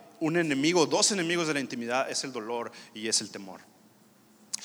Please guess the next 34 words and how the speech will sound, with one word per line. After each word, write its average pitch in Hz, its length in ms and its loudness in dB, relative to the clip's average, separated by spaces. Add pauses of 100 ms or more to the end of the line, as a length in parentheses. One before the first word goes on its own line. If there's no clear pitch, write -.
(160)
El 127 100 -2
dolor 139 380 6
y 160 40 6
el 143 60 0
temor 135 300 0
que 147 80 -2
ellos 139 140 0
estaban 120 340 -4
experimentando. 113 520 -8
Y 202 40 0
muchas 240 240 4
veces - 720 2 (160)
ellos 185 200 4
est-, - 280 -2 (200)
ah, - 540 -2 (400)
tomando 160 360 2
esta 185 180 0
historia 180 360 2
como 170 180 -2
referencia, 156 640 -4 (720)
vas 180 580 6 (680)
y 147 80 -8
te 147 100 -4
escondes 196 840 2
tras 147 200 0
la 127 80 -2
puerta 185 680 0
del 180 120 -2
dolor, 123 320 -4 (1000)
tras 147 120 -4
la 120 160 -4
puerta 170 340 0
del 175 160 -4
miedo, 117 380 -8